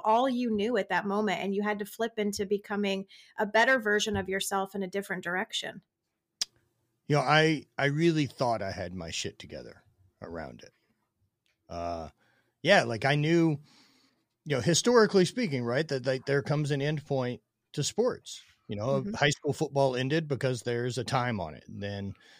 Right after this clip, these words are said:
Speaker 2: you know, college track and field ended because, well, you can't do that after you're out of college, right? There is
Speaker 1: Mm-hmm.
Speaker 2: something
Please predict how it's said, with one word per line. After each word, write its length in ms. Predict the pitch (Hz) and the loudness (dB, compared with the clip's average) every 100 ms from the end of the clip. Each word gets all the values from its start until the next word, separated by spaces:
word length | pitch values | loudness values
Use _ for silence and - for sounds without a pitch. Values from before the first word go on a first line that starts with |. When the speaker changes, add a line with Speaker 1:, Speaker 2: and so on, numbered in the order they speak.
| - _ - | -20 _ -8
Speaker 2:
you 100 | 110 | -6
know, 80 | |
college 460 | 107 127 131 123 - | -2 0 0 0 0
track 240 | 147 123 | 0 0
and 100 | 127 | -4
field 300 | - 117 127 | -4 -2 -2
ended 280 | 110 117 143 | -2 -2 -4
because, 440 | 117 107 113 104 - _ | -4 -4 -4 -4 -12 _
well, 140 | 110 104 | -12 -8
you 140 | 107 | -8
can't 320 | 104 110 107 - | -6 -4 -6 -4
do 180 | 123 | -4
that 200 | 120 101 | -2 -4
after 280 | 92 90 - | -6 -8 -6
you're 140 | 104 104 | -4 -2
out 100 | 98 | -4
of 80 | |
college, 520 | - 175 143 - - - | 2 4 4 0 -14 -10
right? 200 | 190 - | -8 -4
There 140 | 104 | -4
is 120 | 104 202 | -4 -2
Speaker 1:
Mm-hmm. 80 | |
Speaker 2:
something 300 | 135 127 131 | -2 -2 -6